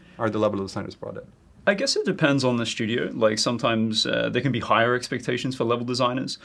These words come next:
Speaker 2: Uh, there's actually, like, like, sub-branches of level design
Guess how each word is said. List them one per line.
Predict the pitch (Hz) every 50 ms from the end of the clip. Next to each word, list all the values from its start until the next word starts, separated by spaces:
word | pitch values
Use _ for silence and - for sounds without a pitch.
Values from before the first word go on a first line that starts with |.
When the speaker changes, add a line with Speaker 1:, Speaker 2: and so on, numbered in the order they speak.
| - - - - - - -
Speaker 2:
Uh, | 123 110 107 107 107
there's | 104 117 113 139
actually, | 127 113 - - 135 127 117 117 113
like, | 113 117 113 110 107 - - - - -
like, | - 127 135 127 123
sub-branches | - - 147 135 120 113 131 127 123 135 127 - 139 127
of | 117 113
level | 123 123 120 123
design | 120 117 117 120 117 117 117 117 117 120 -